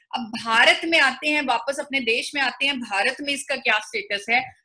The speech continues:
भारत में Government of India ने, Food Safety and Standard Authority of India तो और भी दो कदम आगे चली गई, Late हुई, लेकिन दो कदम आगे चली गई, वहां पर दवा के रूप में बिकता है, वहां पर भी nutraceutical के रूप में बिकता है,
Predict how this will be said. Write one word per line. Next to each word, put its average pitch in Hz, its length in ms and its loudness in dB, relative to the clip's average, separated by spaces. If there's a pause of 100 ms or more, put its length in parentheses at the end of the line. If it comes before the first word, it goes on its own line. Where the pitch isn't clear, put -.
(100)
भारत 233 480 4
में 294 540 2
Government 277 320 0
of 302 240 0
India 294 340 4
ने, 247 80 -2
Food 269 340 -8 (100)
Safety 269 320 -2
and 277 60 -8
Standard 262 420 -4
Authority 294 460 -2
of 285 140 -6
India 214 280 -4 (160)
तो 269 60 0
और 233 320 0
भी 285 140 -2
दो 226 220 -2
कदम 240 300 -4
आगे 220 260 -4
चली 208 280 -8
गई, 214 280 -4 (440)
Late 269 420 4
हुई, 311 420 4 (300)
लेकिन 262 300 2
दो 269 160 6
कदम 320 300 6
आगे 262 260 4
चली 254 280 0
गई, 277 300 2 (300)
वहां 277 260 0
पर 320 240 6
दवा 269 280 4
के 311 160 0
रूप 294 220 -6
में 285 140 -4
बिकता 262 320 0
है, 269 220 2
वहां 233 260 -4
पर 294 180 2
भी 311 120 -2
nutraceutical 269 680 -4
के 269 100 -2
रूप 247 240 -6
में 247 120 -8
बिकता 226 320 0
है, 269 220 4